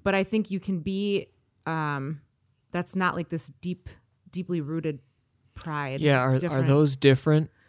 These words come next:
Speaker 2: I
Speaker 1: Yeah, I
Speaker 2: was
Speaker 1: think they
Speaker 2: thinking, like,
Speaker 1: are.
Speaker 2: 'cause you have, like, school pride, or you have
Speaker 1: Sure.
Speaker 2: pride in a job well done.
Speaker 1: Right.
Speaker 2: That, that's not
Speaker 1: That's
Speaker 2: wh-,
Speaker 1: not
Speaker 2: that's
Speaker 1: deep-seated, like, deeply rooted like this, I don't think.
Speaker 2: 'Cause, 'cause you are ta-, I mean, you are taking credit for your accomplishment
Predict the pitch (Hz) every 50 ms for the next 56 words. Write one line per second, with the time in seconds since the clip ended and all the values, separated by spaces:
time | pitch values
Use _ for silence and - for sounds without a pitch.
0 | _ _ - 131 135 143 226 214 - - - 127 135 - - - 127 123 127 135
1 | 143 143 131 139 143 127 135 127 120 - - - - - - 143 135 131 127 -
2 | - 131 123 117 117 113 104 98 - - - - 226 208 180 160 - - 143 -
3 | - 131 120 117 117 120 120 113 117 117 117 120 123 - 131 120 120 113 120 127
4 | 117 117 113 117 110 110 110 117 117 127 135 190 185 165 143 117 - - - _
5 | _ _ _ _ _ _ - - - - 127 135 131 120 - - _ _ _ _
6 | _ _ _ _ _ _ _ - - 120 117 - - - - 131 123 - - 110
7 | - 190 190 185 175 - 175 185 175 - - - - - - 180 170 156 151 147
8 | - - 170 165 151 - - 175 165 - 160 151 139 143 151 151 147 147 143 139
9 | 139 - _ - 143 143 - _ 139 123 113 - - - - - - - - 151
10 | 143 - - - - 120 82 85 - _ _ _ _ _ _ - - 139 131 131
11 | - - - 151 147 135 143 147 139 143 165 170 165 - - 147 147 147 147 143
12 | 143 143 147 143 - - 147 131 127 135 127 - - - - 135 123 123 113 -
13 | - - 123 120 117 117 117 113 - 113 - 127 120 120 - 113 110 - - 107
14 | 98 101 110 123 131 -